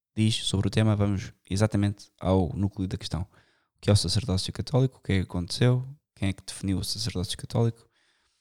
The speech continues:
E penso que ficamos aqui com um ligeiro apanhado. Mais tarde faremos aprofundamento sobre todos estes temas, no entanto eu queria deixar aqui só a crise na Igreja por alto em vários temas que eu considero mais importantes.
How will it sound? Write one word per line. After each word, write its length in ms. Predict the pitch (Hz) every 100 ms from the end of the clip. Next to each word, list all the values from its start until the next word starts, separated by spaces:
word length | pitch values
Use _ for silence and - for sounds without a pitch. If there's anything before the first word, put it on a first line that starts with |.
| _ _
E 280 | - 98 92 - -
penso 220 | 95 92
que 60 | - _ _
ficamos 380 | - - 95 90
aqui 120 | -
com 200 | - 95
um 40 |
ligeiro 220 | 92 95 -
apanhado. 400 | - 92 92 - _ _
Mais 180 | - 101
tarde 320 | 110 120 120
faremos 340 | - - 104 104
aprofundamento 560 | - - 104 104 104
sobre 220 | - 95 -
todos 180 | 107 101
estes 160 | 95
temas, 320 | - 113 110
no 60 | 104
entanto 260 | 98 101 101
eu 60 |
queria 160 | - 101
deixar 400 | 92 - 98 - _ _ - - - _
aqui 420 | 98 - 104 101 101
só 340 | - - 98 -
a 100 | -
crise 240 | 104 104
na 80 | 98
Igreja 380 | 98 101 101 95 -
por 160 | 98
alto 340 | 98 98 - - -
em 260 | 95 90 -
vários 300 | 95 90 -
temas 400 | 92 90 - - - _ _ _
que 80 | -
eu 60 | -
considero 360 | 95 - 95
mais 140 | 80 98
importantes. 520 | 98 - - -